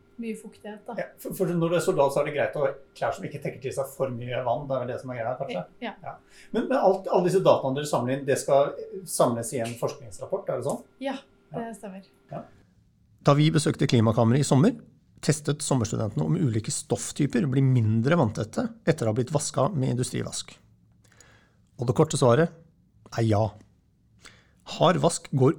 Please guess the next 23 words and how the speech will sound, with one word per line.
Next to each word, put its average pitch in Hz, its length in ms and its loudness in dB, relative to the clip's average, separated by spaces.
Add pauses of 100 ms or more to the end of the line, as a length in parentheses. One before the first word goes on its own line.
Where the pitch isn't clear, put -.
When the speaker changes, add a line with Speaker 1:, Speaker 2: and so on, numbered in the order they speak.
Speaker 3:
ut 170 240 2
over 165 160 6
vanntettheten, 117 560 0 (840)
og 139 220 2
i 165 80 4 (160)
en 117 100 4
av 143 80 4
testene 156 320 2
så 151 80 4
var 127 140 6
det 123 80 0
til 113 60 4
og - 20 2
med 117 80 0
sånn 113 180 2
at 117 80 -2
det 120 80 2
samlet 104 300 -2
seg - 160 -4
over 127 180 -4
fire 139 540 -2
kilo 127 340 0
vann 135 220 4